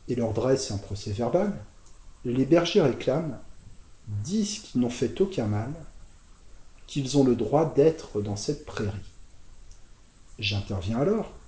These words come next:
en prenant Émile à part, je lui fais observer que nous sommes seuls, et que, pour éviter le procès verbal, nous n'avons qu'à nous débarrasser du garde champêtre.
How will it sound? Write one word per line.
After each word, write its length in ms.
en 120
prenant 500
Émile 300
à 80
part, 480
je 240
lui 160
fais 360
observer 600
que 140
nous 140
sommes 260
seuls, 360
et 100
que, 300
pour 260
éviter 400
le 120
procès 480
verbal, 500
nous 180
n'avons 320
qu'à 320
nous 160
débarrasser 640
du 140
garde 380
champêtre. 640